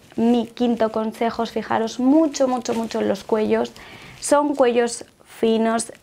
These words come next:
casi sin estructura. En algunas prendas, no en todas,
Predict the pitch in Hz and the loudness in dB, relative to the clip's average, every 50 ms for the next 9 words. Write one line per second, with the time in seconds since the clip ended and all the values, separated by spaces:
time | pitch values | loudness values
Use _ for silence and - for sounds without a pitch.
0 | _ _ - - 240 240 233 - 269 269 - 247 233 226 214 202 - - 190 190 | _ _ -2 0 0 0 2 0 0 0 0 2 0 0 0 -2 -2 -4 -4 -4
1 | 190 - - 175 160 - - - - - - - - - - 233 226 214 208 196 | -4 -2 0 2 2 2 0 -2 -6 -10 -20 -20 -12 -6 -2 0 0 2 2 2
2 | 208 214 208 208 208 202 220 214 208 196 180 185 190 196 202 208 202 202 190 - | 2 0 0 -2 -2 -2 0 0 0 0 -2 0 0 0 2 2 0 0 0 2
3 | - 220 214 214 196 185 175 175 - - | 2 4 4 4 4 2 0 0 -6 -14